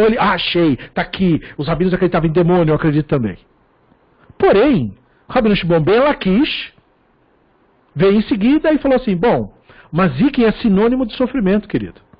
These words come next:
E aí ele explica exatamente o mesmo verso, só que ele troca a expressão Mazikin pela expressão sofrimento para que você entenda o conceito. Então ele diz, "É,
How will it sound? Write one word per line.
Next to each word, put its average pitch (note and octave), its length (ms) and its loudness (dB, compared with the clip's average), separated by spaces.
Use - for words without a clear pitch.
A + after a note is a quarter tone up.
E F3+ 80 4
aí A3 80 4
ele C4+ 120 4
explica - 340 -2
exatamente F4+ 800 -2
o - 20 0
mesmo C#4+ 320 0
verso, G3+ 480 -2
só G#3 100 -2
que F#3+ 60 2
ele B3 120 4
troca E3+ 360 0
a D#3 40 2
expressão C#3+ 440 -2
Mazikin G#3 580 0
pela F3 140 2
expressão D#3 360 -2
sofrimento G#3+ 500 0
para B3 100 -6
que - 60 -8
você B3+ 160 0
entenda C4+ 760 0
o D3+ 80 -6
conceito. A#2+ 640 -4
Então B3 140 4
ele A#3+ 80 6
diz, F#3 320 0
"É, C#4+ 260 2